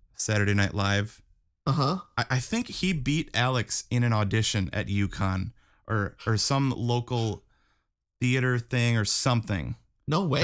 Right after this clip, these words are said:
Speaker 1: maybe, maybe Alex was his understudy.
Speaker 2: Okay.
Speaker 1: Something, something to do with a Saturday Night Live actor and Alex. I mean, we'll just put those together.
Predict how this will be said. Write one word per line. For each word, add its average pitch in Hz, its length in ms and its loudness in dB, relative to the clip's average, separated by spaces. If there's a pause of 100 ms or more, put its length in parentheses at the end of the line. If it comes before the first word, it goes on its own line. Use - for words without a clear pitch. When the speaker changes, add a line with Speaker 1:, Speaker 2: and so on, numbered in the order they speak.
Speaker 1:
maybe, 127 200 2 (320)
maybe 127 200 0
Alex 120 280 0
was 120 120 0
his 110 160 0
understudy. 123 800 0 (640)
Speaker 2:
Okay. 131 100 2
Speaker 1:
Something, 147 600 0 (500)
something 151 360 0
to 147 60 0
do 135 120 0
with 120 260 0 (680)
a 107 80 0
Saturday 110 440 2
Night 101 220 0
Live 95 340 -2 (100)
actor 87 440 -2
and 95 240 -4
Alex. 78 320 -4
I - 60 -4
mean, 87 140 -4
we'll 107 100 -2
just 104 160 -2
put 104 140 -2
those 82 200 -4
together. 69 480 -6